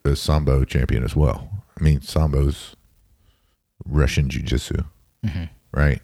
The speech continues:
Speaker 1: I mean, I don't, I, I know there are differences. I don't really know much about Sambo, but
Speaker 2: Well, who's the other guy? The, um, the smaller Olympian wrestler.
Speaker 1: Cejudo?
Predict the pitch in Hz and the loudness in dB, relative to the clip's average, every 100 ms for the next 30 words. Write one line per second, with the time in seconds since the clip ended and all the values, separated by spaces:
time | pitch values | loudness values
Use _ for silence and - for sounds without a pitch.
0 | - 69 65 65 - 69 - _ 65 - | -8 -4 -2 -2 -2 -2 -4 _ -6 -6
1 | - 78 78 73 71 67 69 65 71 69 | -4 0 2 2 2 0 0 -2 -2 -2
2 | 64 65 65 67 65 65 67 65 69 69 | 0 0 -2 -2 -2 0 0 0 -2 -2
3 | 69 - 65 69 - 67 69 76 76 - | -2 -2 -2 -2 -2 -2 0 2 0 -2
4 | - - - - - - - - 139 165 | -12 -20 -20 -20 -20 -8 -2 0 2 0
5 | 151 143 139 120 92 85 87 - - 95 | -2 -2 -2 -2 -2 -4 -6 -10 -4 -2
6 | 92 85 90 87 85 85 92 - - _ | 0 0 -2 -2 -2 -6 -10 -14 -20 _
7 | _ - - - _ _ _ _ _ _ | _ -16 -16 -20 _ _ _ _ _ _
8 | _ _ _ _ _ _ _ 95 98 - | _ _ _ _ _ _ _ -6 -4 0
9 | 101 95 92 87 85 - - _ - 95 | 0 0 0 -2 -4 -8 -20 _ -10 -6
10 | 95 90 85 85 80 85 85 90 - _ | -4 -4 -4 -4 -4 -6 -6 -8 -12 _
11 | _ _ _ _ _ _ _ - 98 101 | _ _ _ _ _ _ _ -2 2 2
12 | 131 175 | 2 -2